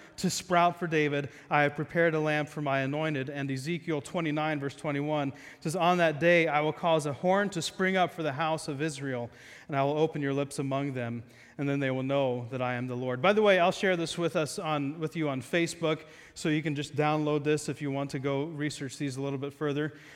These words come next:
But I just wanted to kinda give you a big picture idea that,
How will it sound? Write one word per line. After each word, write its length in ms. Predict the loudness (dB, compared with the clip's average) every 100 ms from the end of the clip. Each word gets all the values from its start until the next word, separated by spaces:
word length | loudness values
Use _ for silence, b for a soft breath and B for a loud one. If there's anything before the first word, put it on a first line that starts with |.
| B 4
But 100 | 4
I 40 |
just 140 | 4 4
wanted 200 | 2 2
to 40 |
kinda 320 | -2 0 0
give 160 | 2 2
you 140 | 2
a 40 | 2
big 320 | 2 0 2
picture 400 | -4 -2 -2 0
idea 380 | 0 2 4 4
that, 220 | 2 -2